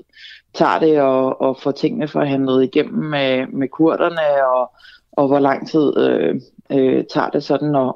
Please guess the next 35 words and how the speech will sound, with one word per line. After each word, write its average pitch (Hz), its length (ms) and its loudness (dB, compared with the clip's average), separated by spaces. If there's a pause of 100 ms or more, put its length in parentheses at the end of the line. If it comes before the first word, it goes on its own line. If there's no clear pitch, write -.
at 139 120 -2
kunne 143 140 0
få 139 200 0
dem 139 100 0
ud. 147 160 2 (400)
Så 165 120 0
det 170 160 4
er 175 80 6
ikke 202 280 2
bare, 165 500 4 (100)
øh, 139 60 2
hvad 143 100 -2
skal 160 180 -12
man 147 120 -8
sige, 156 240 0
det, 156 180 2 (100)
vi 160 80 2
snakker 170 340 0
jo 196 60 2
om 170 160 0
nogle, 143 480 0 (1000)
vi - 80 -14
snakker 196 280 2
om 202 120 0
nogle, 175 280 2
nogle 165 220 0
fangelejre, 156 640 2
som 156 160 -10
ligger 165 180 0
nogle 160 240 -2
ret 170 120 0
utilgængelige 165 680 -2
steder, 151 420 4
ikke? 214 240 2
Altså, 147 540 2